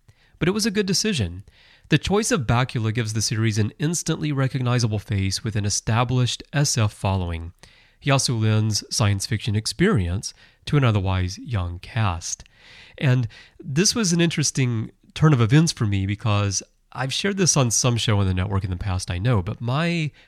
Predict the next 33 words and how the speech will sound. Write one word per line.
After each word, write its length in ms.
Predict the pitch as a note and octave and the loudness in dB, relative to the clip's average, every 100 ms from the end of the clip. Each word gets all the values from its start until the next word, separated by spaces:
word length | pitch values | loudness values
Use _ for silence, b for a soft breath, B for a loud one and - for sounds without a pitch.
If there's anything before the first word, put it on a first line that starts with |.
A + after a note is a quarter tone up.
| b | b
roommate 760 | A2+ A#2+ D3 A#2+ F#2 F2 F#2 - _ - | 0 2 2 2 0 0 -4 -12 _ -10
one 320 | G#2+ G#2+ G2+ | -2 0 2
year 280 | G2 F#2+ F#2+ | 2 2 0
in 180 | A2 | 0
university 640 | G2+ G2 A#2 A#2 F#2+ F2+ F2 B B B B - | 0 2 0 0 0 -2 -4 B B B B -4
was 220 | C#3+ C#3+ | -4 -2
the 220 | D3 D3+ C3+ D3 - | -2 -2 -4 -14 -6
biggest 560 | F#3+ G3 D3 G#2 - B B B - | -2 2 2 2 -2 B B B -8
Quantum 640 | - D3 D#3+ - C3 B2 - | -2 0 0 -2 -2 -4 -6
Leap 360 | B2 C#3 D#3 - - | -2 -2 -4 -8 -2
fan 320 | G#2 F#2+ - | 0 0 -2
I 120 | B2 | -2
have 120 | A2 - _ | -2 -4 _
ever 400 | D3+ D3 B2+ G#2 | -2 0 2 2
met. 480 | F2+ F#2 F#2+ E2+ - B B B B B B - | 0 0 -2 -2 -10 B B B B B B -2
This 200 | B2 - | -2 0
was 160 | G#2+ | 2
a 200 | A2 G#2 | 4 4
Russian 500 | A2 D3+ - C3+ G#2+ | 4 4 4 2 4
roommate 320 | A2 B2+ F#2+ | 2 4 2
that 100 | G2+ | 2
I 120 | F#2 F2 | -2 -2
had. 340 | F2+ E2+ F2 | -2 -2 -4
He 140 | F#2 | -4
was 180 | F#2+ F#2+ - | -2 -4 -4
over 640 | G#2 F#2+ F#2+ F2+ F2 G2+ | -4 -2 -2 -2 -4 -6
as 220 | - G2 F#2 | -6 -4 -2
an 80 | |
exchange 460 | F#2+ - - B2 C3+ | -4 -4 0 2 0
student 360 | - F2+ F#2 - | 0 -2 -2 -4
for 100 | G2 | -4
one 240 | F#2+ F2 | -2 -2
year. 400 | G#2 G2+ F2 | 2 2 2